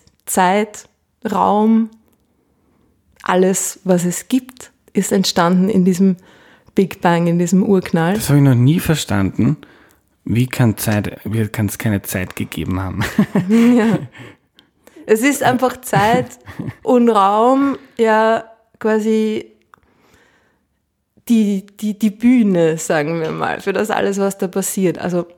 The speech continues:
Speaker 1: naja, auch nicht wirklich, weil das ja alles miteinander zusammenhängt und nicht jetzt so statisch ist, wie es eine Bühne wäre. Es bewegt sich alles, es verändert sich. Aber es ist eine, ähm, wie soll ich sagen, es gab kein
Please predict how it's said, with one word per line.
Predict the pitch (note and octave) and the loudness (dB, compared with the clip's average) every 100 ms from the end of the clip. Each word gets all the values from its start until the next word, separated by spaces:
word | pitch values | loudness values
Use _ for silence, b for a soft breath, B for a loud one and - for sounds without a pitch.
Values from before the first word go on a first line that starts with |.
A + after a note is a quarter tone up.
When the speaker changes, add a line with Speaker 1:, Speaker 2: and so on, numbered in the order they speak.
| - | -8
Speaker 1:
naja, | F3+ F3+ D#3+ D3+ | -2 2 2 0
auch | - A3 | 2 2
nicht | A3+ A3 | 2 2
wirklich, | G#3 A3 A3 G#3+ | -2 2 0 2
weil | F#3 F#3 | 0 0
das | F#3 | 0
ja | G3 | -2
alles | F3+ F#3 | -2 -4
miteinander | G#3 F#3+ F3 F3+ | -2 0 0 -2
zusammenhängt | - - F3+ F#3 F3+ D#3 E3 | -4 -4 -2 0 -2 -4 -4
und | F3+ F3+ | -2 -2
nicht | F3 - | -2 -4
jetzt | D#3+ - - | -4 -6 -6
so | E3+ E3 B B B | -4 -4 B B B
statisch | - C#3+ D3 - - | -4 0 0 -2 -6
ist, | D4 - A3 | -4 -4 -4
wie | |
es | G#3 | 0
eine | F#3+ | 0
Bühne | F#3 A#3+ A#3+ F3+ | 2 4 4 2
wäre. | D#3+ D3 D3+ | 0 0 -2
Es | E3+ - | -6 -6
bewegt | F3 E3+ - - | -2 0 -2 -8
sich | - - | -12 -6
alles, | F3 F3 F3 | -2 -4 -6
es | - - - B - | -14 -18 -20 B -8
verändert | F3 F3 F#3+ F3+ | -4 0 0 -2
sich. | E3+ - B B | -8 -10 B B
Aber | F#3 G3 | 0 2
es | G3 | 2
ist | G3+ - | 0 0
eine, | F#3 F3+ F3+ F3 - - | 2 4 2 0 -6 -4
ähm, | F3+ F3 F3 F3+ - _ _ _ _ _ _ _ _ _ _ _ _ _ _ _ _ _ _ _ _ _ _ _ _ _ _ - | -2 0 -2 -4 -8 _ _ _ _ _ _ _ _ _ _ _ _ _ _ _ _ _ _ _ _ _ _ _ _ _ _ -14
wie | F#3 | -10
soll | F3 G3 | -4 -2
ich | G3 | -2
sagen, | - G#3 F3 B B B B B _ _ _ - | -2 -2 -2 B B B B B _ _ _ -8
es | G3 - | -6 -2
gab | F#3+ A3+ - | -2 -2 -4
kein | A3 G3 F#3 | 0 0 0